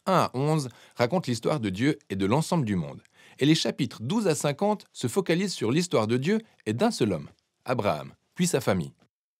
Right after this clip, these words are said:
Ces deux parties convergent au début de l'histoire du chapitre douze.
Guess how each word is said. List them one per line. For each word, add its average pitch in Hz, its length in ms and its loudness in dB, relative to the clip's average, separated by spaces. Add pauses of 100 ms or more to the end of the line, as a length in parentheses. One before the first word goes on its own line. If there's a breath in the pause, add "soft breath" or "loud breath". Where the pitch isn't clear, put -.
(320)
Ces - 120 -8
deux 220 140 2
parties 233 400 -4 (260 soft breath)
convergent 170 360 2
au - 80 0
début 190 280 2
de 180 60 0
l'histoire 160 320 2
du 131 80 -4
chapitre 110 460 -4
douze. 76 340 -8